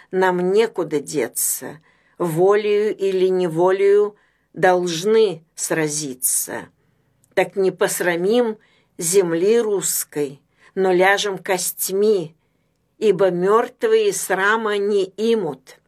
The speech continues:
Если же побежим, срам нам будет. Не побежим, но станем крепко. Я же пойду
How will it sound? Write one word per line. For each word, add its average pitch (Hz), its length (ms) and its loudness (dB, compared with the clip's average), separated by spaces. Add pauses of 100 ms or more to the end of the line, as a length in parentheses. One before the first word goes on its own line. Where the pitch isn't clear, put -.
(300)
Если 208 580 2
же 185 340 -2 (180)
побежим, 202 880 0 (480)
срам 185 680 0
нам 190 260 -2
будет. 185 680 -2 (460)
Не 208 220 2
побежим, 202 960 0 (340)
но 196 160 0
станем 226 640 0
крепко. 175 880 -4 (480)
Я 190 400 2
же 240 160 -2
пойду 233 640 -2